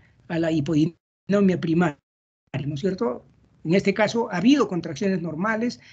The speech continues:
y por alguna razón, como hemos visto anteriormente, la contracción uterina ha desaparecido. Entonces hay una detención de la dilatación y descenso de la presentación. Vemos el partograma, el,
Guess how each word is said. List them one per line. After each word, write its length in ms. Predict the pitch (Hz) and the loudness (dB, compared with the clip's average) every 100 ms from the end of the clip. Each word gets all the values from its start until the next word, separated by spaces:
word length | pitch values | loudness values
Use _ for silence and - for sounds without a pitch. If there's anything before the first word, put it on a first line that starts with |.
| - _ | -20 _
y 80 | - | -12
por 140 | 143 156 | -8 -4
alguna 320 | 180 226 220 | 0 4 4
razón, 380 | 214 196 233 190 | 2 2 2 0
como 200 | 170 185 | 0 0
hemos 160 | 175 | 0
visto 200 | 208 214 | 0 -2
anteriormente, 800 | 214 208 208 208 220 208 214 - - - _ _ | -2 0 0 2 2 0 -2 -4 -12 -20 _ _
la 300 | - 196 202 | 0 4 4
contracción 500 | 196 175 170 143 208 | 0 -2 -4 0 2
uterina 520 | 208 190 185 190 180 - _ _ - - _ - | 2 2 2 2 0 -4 _ _ -20 -20 _ -6
ha 140 | 175 170 160 _ _ _ _ _ _ _ _ _ _ _ _ | -4 -4 -6 _ _ _ _ _ _ _ _ _ _ _ _
desaparecido. 600 | 175 - 151 160 147 - _ _ | -4 -4 -4 -6 -6 -8 _ _
Entonces 420 | 165 202 214 220 220 | 0 4 4 4 4
hay 180 | 202 | 6
una 160 | 226 196 | 6 4
detención 560 | 165 156 160 143 247 226 | 2 0 -2 2 4 4
de 80 | |
la 120 | 185 160 | 2 0
dilatación 600 | 156 151 143 165 220 226 | -2 -4 -4 -2 2 2
y 60 | |
descenso 400 | 165 151 196 196 | 2 2 2 2
de 60 | 165 | -2
la 100 | 139 | -4
presentación. 640 | 143 143 139 127 - - - | -6 -8 -8 -10 -12 -14 -6
Vemos 400 | 165 214 208 175 | 0 2 2 0
el 100 | 143 | -2
partograma, 640 | 160 139 185 254 240 240 | -2 0 4 4 4 2
el, 220 | 170 | -2